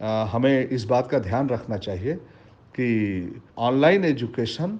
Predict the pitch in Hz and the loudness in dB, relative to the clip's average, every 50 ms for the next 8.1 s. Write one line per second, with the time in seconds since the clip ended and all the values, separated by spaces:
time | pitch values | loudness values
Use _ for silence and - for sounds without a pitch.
0 | - - 127 151 151 151 151 - 127 139 139 135 - - - 113 101 104 104 104 | -8 0 4 6 6 6 4 2 0 -2 -2 -2 -6 -10 -10 -12 -10 -6 -4 -4
1 | 98 101 113 127 147 180 190 180 185 151 123 107 95 90 95 - - 135 127 - | -4 0 2 4 6 6 4 4 -2 -4 -4 -4 -6 -8 -10 -8 -8 -8 -6 -4
2 | - 170 165 175 156 131 117 98 - 123 143 135 - 131 139 139 139 - 165 156 | -4 -4 -4 -2 -2 -2 -4 -4 -4 -6 -8 -6 -4 -4 -4 -4 -4 -6 -6 -6
3 | 156 131 107 107 101 98 120 143 156 151 139 139 139 139 - - 208 214 170 - | -6 -8 -10 -10 -6 -2 -2 0 0 0 -2 -4 -4 -6 -6 -8 -6 -6 -6 -6
4 | - - - - - - - - - - - - 120 120 135 151 160 160 170 165 | -8 -12 -16 -20 -20 -20 -20 -20 -20 -20 -12 -2 2 4 6 6 8 8 6 6
5 | 165 175 165 165 170 165 160 160 156 147 139 123 156 143 147 139 147 151 151 147 | 6 6 4 4 2 2 2 2 0 0 0 0 0 0 0 2 2 2 2 2
6 | - 208 226 240 165 90 - - - - - - - - - - - _ - - | 2 -2 0 0 -2 -4 -6 -10 -14 -20 -20 -20 -20 -20 -20 -20 -20 _ -20 -20
7 | - _ 117 110 - 165 160 - 180 180 190 185 156 - 127 131 - 160 143 131 | -10 _ -6 -2 0 0 -2 0 0 2 4 4 4 2 0 2 2 4 4 4
8 | 139 - | 2 -2